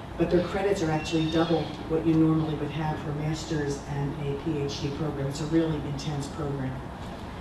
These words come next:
I was also invited to the Senior Nutrition Center for Vernon. They were celebrating their twenty-fifth anniversary. They had a beautiful lunch, uh, and once again, it's,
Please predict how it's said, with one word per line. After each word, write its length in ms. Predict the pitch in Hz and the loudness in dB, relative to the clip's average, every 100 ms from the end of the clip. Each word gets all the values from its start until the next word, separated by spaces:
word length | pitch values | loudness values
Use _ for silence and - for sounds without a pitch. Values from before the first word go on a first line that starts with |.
| - - - - | -10 -10 -10 0
I 140 | 214 | 6
was 180 | 262 269 | 8 8
also 340 | 233 233 226 202 | 4 4 4 4
invited 320 | 190 185 180 | 4 2 0
to 60 | - | 0
the 80 | 185 | 0
Senior 360 | 190 196 180 | 2 4 6
Nutrition 440 | 170 160 175 175 165 | 4 4 2 2 -2
Center 260 | 165 160 | 0 0
for 120 | 160 180 | 2 2
Vernon. 520 | 233 233 143 131 139 | 4 4 2 0 2
They 180 | 175 202 | 2 2
were 200 | 180 175 | 2 0
celebrating 640 | - 180 170 170 165 160 | 0 2 4 4 6 6
their 100 | 160 | 4
twenty-fifth 600 | 160 180 180 170 - 165 - - | 0 0 2 2 2 0 0 -6
anniversary. 800 | 156 156 143 160 160 - 143 143 139 - - - | -4 -4 -2 0 0 0 0 0 -4 -8 -10 -2
They 80 | 165 | 0
had 140 | 165 | 2
a 20 | |
beautiful 560 | 156 180 196 202 208 202 180 | 4 6 6 6 4 2 2
lunch, 560 | 175 170 170 - - - | 2 2 0 -4 -6 -6
uh, 180 | 151 143 | -4 -4
and 100 | 151 | -2
once 240 | 160 180 - | 0 0 0
again, 320 | 175 175 160 160 143 | 0 2 2 0 -2
it's, 320 | - - | -6 -10